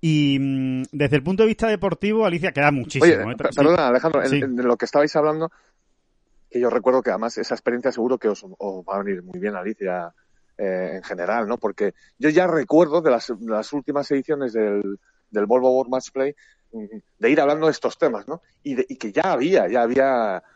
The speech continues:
Speaker 2: eh, algunos proyectos de, bueno, pues, a-, en toda esa, esa, eh, pues, el nuevo dibujo de caminos y
Speaker 1: Sí.
Speaker 2: demás. Es-,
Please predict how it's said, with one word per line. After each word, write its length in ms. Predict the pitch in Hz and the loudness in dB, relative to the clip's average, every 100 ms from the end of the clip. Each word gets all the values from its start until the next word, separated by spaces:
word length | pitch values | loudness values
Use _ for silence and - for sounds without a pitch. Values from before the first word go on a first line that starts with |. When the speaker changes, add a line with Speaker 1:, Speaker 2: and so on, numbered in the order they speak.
| _ _ | _ _
Speaker 2:
eh, 340 | 104 98 92 87 | -8 -6 -6 -6
algunos 380 | 82 104 131 135 | -6 -6 -6 -4
proyectos 560 | 127 123 151 - 143 127 | -2 2 0 2 0 2
de, 280 | 110 104 - _ _ | 0 0 -4 _ _
bueno, 160 | - 110 | -8 -8
pues, 140 | 104 | -6
a-, 180 | 104 78 - | -8 -8 -10
en 180 | 82 101 | -14 -2
toda 220 | 127 135 | 2 2
esa, 160 | 135 | 2
esa, 580 | 120 - 123 117 117 110 - _ _ _ _ _ _ - | -2 0 0 2 0 -2 -6 _ _ _ _ _ _ -14
eh, 400 | 110 107 104 104 - | -10 -8 -8 -12 -14
pues, 120 | 98 117 | -20 -16
el 120 | 117 | -8
nuevo 180 | 120 135 | 0 2
dibujo 300 | 135 143 139 | 4 2 4
de 240 | 120 113 104 | 4 4 2
caminos 640 | 104 113 185 175 147 147 | -2 -2 0 0 0 -2
y 60 | 127 | 0
Speaker 1:
Sí. 60 | 143 | 2
Speaker 2:
demás. 280 | 131 110 - _ _ _ | 2 -2 -10 _ _ _
Es-, 160 | 120 - | -6 -4